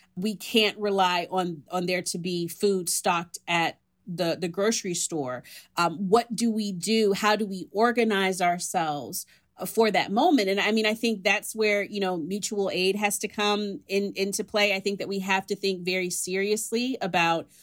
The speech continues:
who are we physically connected to on a local level where we can, like, physically share resources. I don't, I don't think it's about accepting any kind of inevitability. Like, we don't want things to fall apart, right? We don't, we don't want,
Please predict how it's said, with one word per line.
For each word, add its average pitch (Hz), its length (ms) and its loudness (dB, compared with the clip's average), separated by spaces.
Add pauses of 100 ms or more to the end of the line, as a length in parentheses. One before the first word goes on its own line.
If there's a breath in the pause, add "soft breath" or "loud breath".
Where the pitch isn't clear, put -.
(280 soft breath)
who 240 320 4
are 208 140 4
we 185 160 -4
physically 220 720 2
connected 190 640 -2
to 240 480 -2
on 185 160 2
a 185 80 0
local 185 340 -2
level 175 520 0
where 185 160 -2
we 185 120 -4
can, 190 160 -6
like, 160 220 -4
physically 233 560 0
share 185 300 -2
resources. - 640 -6 (640)
I 214 100 2
don't, 226 160 0
I 208 60 2
don't 240 240 -2
think 285 160 -2
it's 269 120 -2
about 220 280 2
accepting 208 580 -4
any 214 220 -4
kind 214 280 -2
of 190 120 -4
inevitability. 175 920 -4 (300 loud breath)
Like, 175 140 -4
we 240 100 2
don't 277 220 4
want 220 360 2
things 170 360 0
to 185 120 -6
fall 139 240 0
apart, 110 360 -6
right? 190 200 2
We 226 120 0
don't, 247 260 2
we 226 100 0
don't 247 240 0
want, 208 580 -2